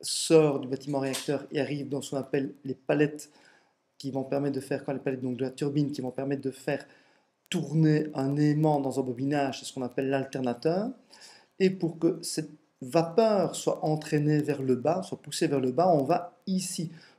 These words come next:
condenser cette vapeur en eau liquide, créer une espèce de petit vide, entre guillemets, de telle manière à ce que la vapeur ici soit poussée, soit entraînée vers le bas.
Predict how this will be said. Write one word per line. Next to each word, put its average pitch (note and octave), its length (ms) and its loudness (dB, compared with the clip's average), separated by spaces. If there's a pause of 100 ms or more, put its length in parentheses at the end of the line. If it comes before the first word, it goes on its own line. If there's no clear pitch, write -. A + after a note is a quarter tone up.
(120)
condenser F#3 720 0
cette C#3+ 220 -6
vapeur D3 460 2
en C#3 300 0
eau D3 140 2
liquide, D3 500 -6
créer C#3 320 -2
une B2 120 -8
espèce C3 400 -6
de - 80 -14
petit - 260 -14
vide, G3+ 320 -6
entre B2+ 240 -12
guillemets, C#3 360 -4 (340)
de - 80 -18
telle D3+ 100 0
manière D#3 220 2
à - 20 -6
ce C#3+ 80 -8
que D3 100 -4
la C#3+ 80 -6 (880)
vapeur F#3 520 0
ici D#3 240 -6
soit - 240 -8 (200)
poussée, F#3+ 840 -2 (160)
soit - 240 -14
entraînée E3+ 380 0
vers D3 160 2
le B2+ 80 0
bas. F3+ 300 0